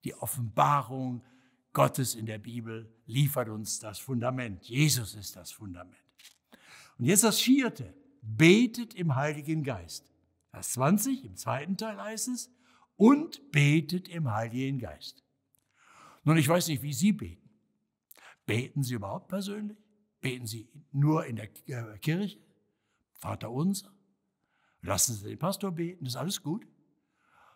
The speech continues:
Beten Sie persönlich? Ich bete oft Psalmen, das hilft mir sehr. Aber ich finde es toll,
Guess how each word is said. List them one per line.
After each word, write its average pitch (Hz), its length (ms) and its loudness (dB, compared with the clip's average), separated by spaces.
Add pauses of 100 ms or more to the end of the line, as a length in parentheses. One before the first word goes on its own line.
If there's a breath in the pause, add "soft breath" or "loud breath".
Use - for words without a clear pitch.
(140 soft breath)
Beten 147 440 4
Sie 139 160 -6
persönlich? 185 840 -2 (320)
Ich - 120 -20
bete 143 320 -2
oft 160 320 -10
Psalmen, 151 960 -2
das 117 160 -8
hilft 160 400 -6
mir 131 240 -8
sehr. 156 400 -8 (1200 soft breath)
Aber 214 320 4
ich 185 160 -2
finde 190 220 -2
es 147 120 -2
toll, 160 320 -4